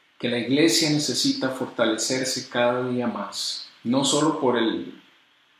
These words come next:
momento que estamos experimentando a nivel mundial con la pandemia, el coronavirus, sino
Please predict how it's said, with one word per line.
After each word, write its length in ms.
momento 560
que 80
estamos 480
experimentando 1300
a 100
nivel 320
mundial 800
con 220
la 120
pandemia, 640
el 160
coronavirus, 920
sino 600